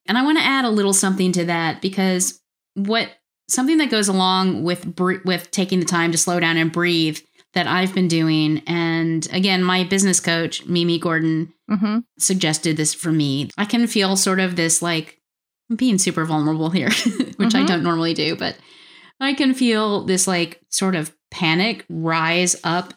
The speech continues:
Speaker 1: inside me and
Speaker 2: Mm-hmm.
Speaker 1: kind of, like, up to my neck, my chest.
Speaker 2: Mm-hmm.
Speaker 1: So Mimi suggested take my hand and put it, like, on my chest
Speaker 2: Mm-hmm.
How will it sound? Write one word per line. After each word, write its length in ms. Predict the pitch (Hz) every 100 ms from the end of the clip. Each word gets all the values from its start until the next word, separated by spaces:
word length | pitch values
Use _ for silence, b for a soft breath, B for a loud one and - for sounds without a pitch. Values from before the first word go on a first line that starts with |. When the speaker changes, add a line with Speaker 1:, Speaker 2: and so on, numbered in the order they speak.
| -
Speaker 1:
inside 520 | 170 175 156 156 160
me 480 | 175 190 208 - -
and 260 | 160 156 165
Speaker 2:
Mm-hmm. 80 | 214
Speaker 1:
kind 260 | 233 160
of, 300 | 160 165 -
like, 400 | 156 156 143 - _ _ _ _ _ _ _
up 280 | 185 180 -
to 100 | -
my 340 | 190 175 170 - _ -
neck, 560 | 196 170 175 190 - _ _ -
my 200 | 165 156
chest. 580 | - 180 196 - - _ _
Speaker 2:
Mm-hmm. 260 | 220 208 240
Speaker 1:
So 520 | 285 196 196 190 - 196
Mimi 400 | 196 233 302 285
suggested 840 | 220 190 175 175 190 180 175 - _ _ _ -
take 240 | 202 196
my 120 | 262
hand 600 | 285 220 175 175 208 214 -
and 460 | 190 180 175 175 -
put 180 | - 220
it, 300 | 226 - - -
like, 300 | 180 - _
on 180 | 175 180
my 140 | 190 175
chest 560 | - 160 135 - - - _ _
Speaker 2:
Mm-hmm. 300 | 220 190 220